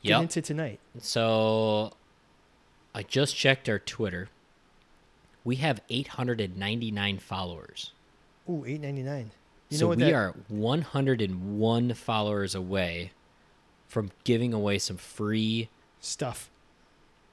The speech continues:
Speaker 1: Stuff?
Speaker 2: stuff.
Speaker 1: Stuff.
Speaker 2: Yeah. He,
Speaker 1: Yeah,
Speaker 2: he
Speaker 1: so if you
Speaker 2: stopped,
Speaker 1: want
Speaker 2: he stopped me there, folks. Um, so, listen. We are very serious about this. If we can get to a thousand followers,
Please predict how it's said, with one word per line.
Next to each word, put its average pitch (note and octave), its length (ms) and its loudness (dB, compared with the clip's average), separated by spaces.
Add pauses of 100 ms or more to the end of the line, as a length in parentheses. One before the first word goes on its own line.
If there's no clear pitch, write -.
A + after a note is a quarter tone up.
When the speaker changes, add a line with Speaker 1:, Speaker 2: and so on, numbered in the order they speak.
(280)
Speaker 1:
Stuff? G3+ 320 0
Speaker 2:
stuff. - 680 -4 (180)
Speaker 1:
Stuff. - 580 -8 (260)
Speaker 2:
Yeah. F2 260 -6 (180)
He, - 80 -8
Speaker 1:
Yeah, D3+ 160 0
Speaker 2:
he A#2+ 80 -6
Speaker 1:
so - 40 2
if A#2+ 100 4
you D3+ 40 4
Speaker 2:
stopped, C3 280 8
Speaker 1:
want G#3+ 160 6
Speaker 2:
he A#2 80 6
stopped A#2+ 340 8
me G2 100 -2
there, F2+ 240 -6
folks. - 320 -6 (240)
Um, A#2 380 6 (100)
so, A#2+ 400 6 (100)
listen. A#2+ 420 2 (760)
We G#2+ 140 2
are G#2 60 2
very A2+ 220 4
serious B2+ 340 4
about F#2 220 -4
this. - 340 -10 (380)
If - 180 -8
we B2 100 2
can D3+ 160 -6
get C#3+ 200 0
to C3+ 120 2
a A#2+ 60 2
thousand G2+ 440 0
followers, F2 600 0